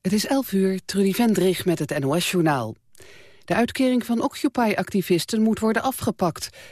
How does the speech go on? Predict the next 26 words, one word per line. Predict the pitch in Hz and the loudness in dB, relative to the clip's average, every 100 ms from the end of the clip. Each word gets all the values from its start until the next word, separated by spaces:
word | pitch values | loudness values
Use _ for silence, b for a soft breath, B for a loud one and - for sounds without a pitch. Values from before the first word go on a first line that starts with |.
| B | B
De | 135 | -2
Haagse | 147 170 - 175 | 0 0 0 0
V | 175 165 | 0 0
V | 170 | 0
D-fractie | 220 214 190 175 - 180 | 0 0 -2 -4 -4 -2
komt | 196 180 | -2 -2
met | 165 160 | -2 -4
het | 147 | -2
plan | 156 175 208 | 0 0 -2
dat | 202 196 | -4 -4
wordt | 202 | -4
gesteund | - 196 254 254 202 | -4 -2 0 0 2
door | 185 | 2
de | 165 | 2
landelijke | 190 196 175 170 | 2 0 0 -2
fractie. | 160 165 147 - 139 - - B B B B | -2 -2 -2 -2 -4 -6 -20 B B B B
Op | - | -6
het | 143 | -2
Malieveld | 156 180 170 - 170 208 | 2 2 0 0 -2 -2
staat | - 170 | -2 -2
al | 156 147 | 0 -2
een | 143 | -2
aantal | 175 170 165 | -2 -2 0
weken | 160 156 156 | 0 0 0
een | 156 - | 0 -2
Occupy-tentenkamp... | 202 - 196 175 175 - 233 185 - 180 | -4 -4 -2 0 0 0 0 0 0 -2